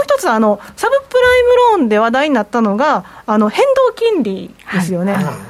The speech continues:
Speaker 3: そうやね。
Speaker 1: はい。
Speaker 3: あの時ね。
Speaker 1: あの時かなり話題になりましたけれども、
Speaker 3: うん。
Speaker 1: 二千七年の段階で見ますと、えー、住宅ローンで占める変動金利の割合って三十六パーセントもあったんですよ。
Speaker 2: うん。
Speaker 1: で、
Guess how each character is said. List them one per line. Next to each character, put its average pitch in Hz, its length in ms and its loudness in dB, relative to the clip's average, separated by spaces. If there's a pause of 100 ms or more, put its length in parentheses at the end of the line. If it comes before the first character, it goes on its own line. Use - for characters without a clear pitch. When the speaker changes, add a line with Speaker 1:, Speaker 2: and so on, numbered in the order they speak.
Speaker 3:
そ - 120 -14
う - 40 -12
や - 60 -14
ね。 190 180 -4
Speaker 1:
は 359 300 0
い。 - 100 -6 (100)
Speaker 3:
あ - 100 -12
の 113 80 -12
時 - 220 -12
ね。 156 160 -6 (160)
Speaker 1:
あ 302 60 -4
の 320 80 0
時 277 240 -2
か 349 100 0
な 381 80 0
り 294 80 2
話 240 100 2
題 254 120 2
に 277 60 2
な 240 40 2
り 226 80 4
ま 285 160 2
し - 60 -8
た 262 80 -2
け 208 120 -6
れ 196 80 -2
ど 214 100 -2
も、 294 180 4
Speaker 3:
う - 20 -4
ん。 - 20 -20 (260)
Speaker 1:
二 302 100 0
千 539 200 2
七 381 200 0
年 403 160 2
の 208 80 0
段 285 240 -2
階 320 180 0
で 311 80 -4
見 302 160 -2
ま 294 220 0
す - 120 -16
と、 277 300 0 (320)
え 220 280 2
ー、 240 40 -2
住 339 140 0
宅 480 120 0
ロ 508 120 2
ー - 20 4
ン 494 40 4
で 359 40 2
占 262 140 0
め 220 80 2
る 214 80 2
変 285 260 -2
動 359 180 0
金 370 160 0
利 294 120 2
の 190 80 2
割 240 240 0
合 247 100 2
っ 254 60 0
て 233 360 -2
三 285 280 0
十 466 80 2
六 214 200 -2
パ 247 120 0
ー 247 40 -4
セ 381 100 -2
ン 330 40 0
ト 226 80 0
も 185 80 -6
あ 180 40 -8
っ - 20 -14
た 190 160 -8
ん 180 40 -6
で 165 80 -8
す - 120 -10
よ。 190 180 -6
Speaker 2:
う - 20 -8
ん。 185 320 -6 (520)
Speaker 1:
で、 311 180 -4